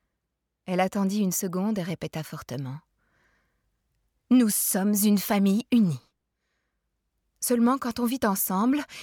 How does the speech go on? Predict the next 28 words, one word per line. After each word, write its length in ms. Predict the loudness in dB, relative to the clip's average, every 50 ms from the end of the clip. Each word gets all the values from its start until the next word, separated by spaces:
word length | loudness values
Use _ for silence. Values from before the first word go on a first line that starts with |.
| -14 -2
il 160 | 0 0 0
faut 140 | 2 2 0
s'aider, 480 | 2 2 2 0 0 0 0 0 0 0
se 140 | -2 -4 -4
comprendre, 560 | -2 -2 -2 -2 0 0 0 2 2 0 -2 -6 -14 -6 -4
il 100 | -4 0
faut 140 | 0 0 0
se 140 | 0 -4
faire 200 | -4 -4 -6 -2
des 120 | -2 -2 -2
concessions 480 | 0 -2 0 0 0 -2 0 0 2
mutuelles 560 | 4 4 4 2 2 0 0 0 0 0 0 0
et 80 | 0 0
savoir 380 | 2 0 2 2 2 0 0
fermer 340 | -2 0 0 2 2 2 2
les 300 | 4 2 0 0 -4 -8
yeux. 80 | -10 -12 _ _ _ _ _ _ _ _ _ _ _ _ _ _ _ _ _ _ _ _ _ _ _ _ _ _ _ _ _ _ _ _ _ _ _ -2
Les 200 | 0 0 2 2
enfants 260 | 0 -2 -2 -6 -6
de 120 | -4 -6 -6
ton 280 | -4 -4 -4 -4 -4
âge 300 | -4 -6 -6 -8 -10 -8 -2
ne 100 | 0 0
se 140 | 2 2 2
nourrissent 360 | 2 2 2 -2 -4 -6 -8
pas 180 | -6 -4 -6 -4
de 100 | -4 -6
soucis. » 480 | -8 -6 -6 -6 -6 -6 -8 -10 -16